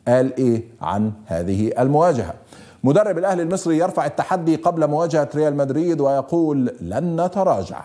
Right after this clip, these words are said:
الحقيقة في فرصة حقيقية للنادي الأهلي، آه، موجودة. تعالوا نشوف مواقع التواصل أيضا قبل ما أرحب بضيفي قالت إيه عن هذه الموقعة التاريخية. نيفين جمال قالت: "قادرين على تحقيق الحلم إن شاء الله، أهلي المونديال جاهز للريال"، مع صورة الكابتن عمرو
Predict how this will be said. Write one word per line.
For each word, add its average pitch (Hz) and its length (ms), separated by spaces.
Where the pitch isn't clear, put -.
الحقيقة 262 360
في 269 200
فرصة - 380
حقيقية 127 560
للنادي 127 380
الأهلي، 120 680
آه، 95 220
موجودة. 139 560
تعالوا 156 280
نشوف 214 220
مواقع 180 260
التواصل 143 540
أيضا 120 240
قبل 131 260
ما 113 80
أرحب 120 260
بضيفي 135 420
قالت 196 360
إيه 147 220
عن 143 320
هذه 135 340
الموقعة 113 800
التاريخية. 85 640
نيفين 170 240
جمال 165 260
قالت: 170 280
"قادرين 131 300
على 120 180
تحقيق 135 260
الحلم 117 320
إن 98 80
شاء 104 300
الله، 113 360
أهلي 131 220
المونديال 98 480
جاهز 104 300
للريال"، 110 680
مع 92 220
صورة 107 440
الكابتن 85 560
عمرو 80 400